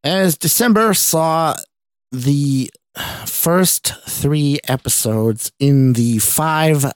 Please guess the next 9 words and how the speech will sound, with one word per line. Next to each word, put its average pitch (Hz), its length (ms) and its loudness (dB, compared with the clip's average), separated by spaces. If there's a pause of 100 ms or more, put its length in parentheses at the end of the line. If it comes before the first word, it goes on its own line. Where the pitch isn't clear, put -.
(260)
episode 123 720 0
crossover 104 1000 -2
event 113 760 -2 (480)
for 170 680 0
the 135 320 -2
C 135 400 -2
W 120 840 2 (420)
superhero 110 560 0
shows, 107 640 0